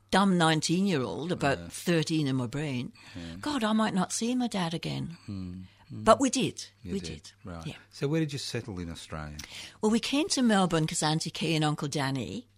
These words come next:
Speaker 1: were in Melbourne.
Speaker 2: Mm.
Speaker 1: He was a plumber,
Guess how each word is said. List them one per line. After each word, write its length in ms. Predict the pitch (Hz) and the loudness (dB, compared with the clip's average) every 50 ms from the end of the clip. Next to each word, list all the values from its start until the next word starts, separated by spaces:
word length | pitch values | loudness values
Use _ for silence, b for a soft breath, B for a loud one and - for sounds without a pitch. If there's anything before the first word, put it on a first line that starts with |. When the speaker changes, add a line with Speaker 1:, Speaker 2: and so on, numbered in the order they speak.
| _ - | _ -6
Speaker 1:
were 160 | 156 147 135 | -4 -2 -2
in 100 | 127 131 131 | -2 -2 -2
Melbourne. 560 | 123 120 117 - - 120 147 208 302 359 294 - | -2 -4 -6 -6 -6 -6 -4 -4 -6 -8 -10 -12
Speaker 2:
Mm. 380 | 90 85 82 80 80 82 92 120 - | -12 -12 -12 -12 -12 -12 -12 -10 -8
Speaker 1:
He 140 | - 165 180 | -4 -2 -2
was 160 | 151 139 - | -2 -2 -4
a 60 | - - | -8 -8
plumber, 440 | - - - 107 120 131 160 220 | -8 -6 -6 -4 -2 -2 -2 -4